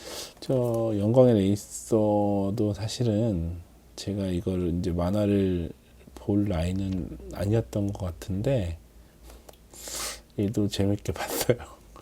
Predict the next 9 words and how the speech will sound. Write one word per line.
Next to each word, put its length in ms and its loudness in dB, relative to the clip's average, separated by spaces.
어, 440 -4
슬금슬-, 440 6
이건 220 6
이제 120 2
전편을 520 4
다 180 2
본 200 2
건 140 4
아니고 500 -2